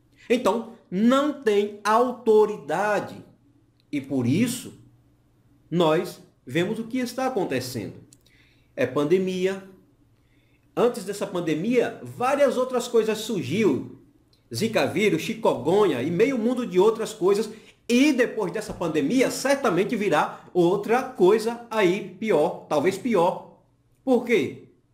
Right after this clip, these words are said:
Porque a igreja não está orando, a igreja não está assumindo o seu papel, não está se posicionando como representante do céu aqui na terra. Então, olha só o que aconteceu.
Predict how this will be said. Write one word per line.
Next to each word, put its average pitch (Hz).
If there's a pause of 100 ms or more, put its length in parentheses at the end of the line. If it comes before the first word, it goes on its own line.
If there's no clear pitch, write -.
(640)
Porque 220
a 220
igreja 185
não 190
está 180
orando, 135
a 135
igreja 143
não 160
está 165
assumindo 151
o 143
seu 151
papel, 127
não 165
está 165
se 262
posicionando 175
como 247 (300)
representante 180
do 180
céu 143
aqui 147
na 139
terra. 104 (1500)
Então, 170
olha 214
só 214
o 190
que 185
aconteceu. 156